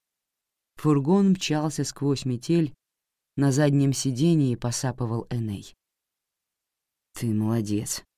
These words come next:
проворчал Гек. Она взглянула на него.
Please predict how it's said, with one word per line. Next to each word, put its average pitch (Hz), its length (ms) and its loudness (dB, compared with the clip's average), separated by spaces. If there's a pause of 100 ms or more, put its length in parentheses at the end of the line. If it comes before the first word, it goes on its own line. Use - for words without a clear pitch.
(420)
проворчал 117 640 -4
Гек. - 340 -14 (840)
Она 151 240 2
взглянула 143 560 -2
на 110 100 -2
него. 101 400 -6